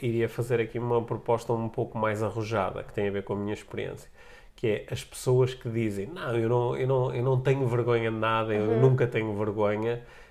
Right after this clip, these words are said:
Speaker 1: normalmente são pessoas que carregam imensa vergonha e não, e não conseguem lidar com isso,
Speaker 2: Yeah,
Speaker 1: não é?
Speaker 2: yeah.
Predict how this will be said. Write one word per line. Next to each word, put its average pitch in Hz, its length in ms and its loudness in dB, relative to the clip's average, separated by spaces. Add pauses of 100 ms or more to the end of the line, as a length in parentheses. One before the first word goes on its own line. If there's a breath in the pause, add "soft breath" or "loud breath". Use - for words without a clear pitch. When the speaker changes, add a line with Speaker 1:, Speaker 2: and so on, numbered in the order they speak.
(100)
Speaker 1:
normalmente 113 440 0
são 113 160 -4
pessoas 113 280 -4
que - 140 -6
carregam 113 320 0
imensa 113 480 -2
vergonha 104 560 -2
e 110 160 -8
não, 104 300 -4
e 120 140 -4
não 110 180 0
conseguem 104 500 -4
lidar 107 240 -4
com 107 240 -4
isso, 95 300 -6
Speaker 2:
Yeah, 214 220 0
Speaker 1:
não 202 100 -2
é? 190 120 -6
Speaker 2:
yeah. 226 220 -6